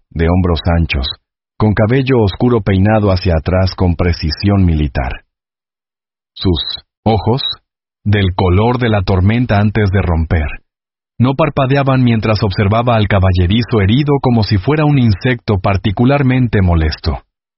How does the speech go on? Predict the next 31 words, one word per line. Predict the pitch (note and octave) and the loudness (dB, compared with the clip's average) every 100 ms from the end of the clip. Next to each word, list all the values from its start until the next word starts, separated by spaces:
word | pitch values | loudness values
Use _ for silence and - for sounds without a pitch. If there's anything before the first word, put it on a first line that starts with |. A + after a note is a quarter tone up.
| _ - | _ -4
Este | A2+ G#2+ A2+ | -2 -2 -4
tenía | G2+ G2+ G#2+ | 0 0 0
que | G2+ F#2+ | -2 -2
ser | G#2+ G2 - | -2 -2 -4
el | A2+ A2 | -2 0
duque | B2 D3+ - C#3+ | 0 0 0 0
Alaric | C3+ A#2+ A#2+ G#2 | 0 0 0 0
Valmont, | G2 F2+ E2+ D#2 D#2 - _ _ _ _ _ _ - | 0 2 2 0 -4 -10 _ _ _ _ _ _ -2
el | G#2+ | 0
hombre | - D#3 B2+ F#2+ | 2 0 0 0
para | F#2+ F2+ | 0 -2
quien | G2 G2+ | 0 0
Isolde | G2 B2+ C3+ C3 G2+ | 0 0 0 2 0
había | F2+ G#2+ | 0 0
viajado | A2+ G2 A2 G#2 | 0 -2 0 0
dos | G2 G#2+ F#2+ | 0 0 0
días | G#2 G2 | 0 0
completos | - F#2 F2+ G2+ F2+ E2 - | 0 2 2 0 0 -4 -2
para | G2 F#2+ | -2 0
trabajar | F#2 F2 F2 G#2+ G#2 | 0 0 0 0 0
como | A2 G2+ | 2 2
gobernanta. | G2 F#2+ F2+ F2+ E2+ D#2+ D#2 - - _ _ _ _ _ G#2 | 2 2 2 2 0 0 -4 -8 -12 _ _ _ _ _ -4
El | G#2 | 0
hombre | C3 D#3+ D3+ | 0 0 -2
que, | - B2 G#2+ F#2+ - | -2 -2 0 -2 -8
según | - C3 E3 F#3+ | -6 -2 0 2
las | D#3+ C3+ | 2 0
referencias | A#2+ B2+ B2 C3 D3+ C3+ A2 | -2 -2 -2 0 0 0 0
de | G#2+ | 0
la | G#2 | 0
agencia, | F#2+ C3 C#3 C3 A#2 | -2 -2 -2 -2 -4